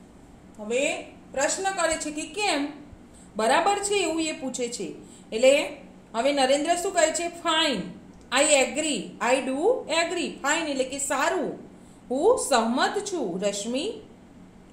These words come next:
please. રશ્મિ, મહેરબાની કર.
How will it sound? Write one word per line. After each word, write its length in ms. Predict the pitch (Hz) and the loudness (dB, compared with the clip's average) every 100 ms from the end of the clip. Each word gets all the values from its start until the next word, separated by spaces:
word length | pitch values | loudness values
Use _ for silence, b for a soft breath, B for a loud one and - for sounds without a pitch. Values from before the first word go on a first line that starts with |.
| - - | -18 -6
please. 500 | 311 370 381 381 370 - - - - | 0 2 4 2 -2 -8 -12 -20 -10
રશ્મિ, 580 | 180 190 - 226 277 403 - | -4 -4 -4 -4 -6 -8 -12
મહેરબાની 640 | 190 180 185 202 220 262 320 | -8 -4 -4 -2 -2 -2 -2
કર. 400 | 320 330 330 | 0 2 2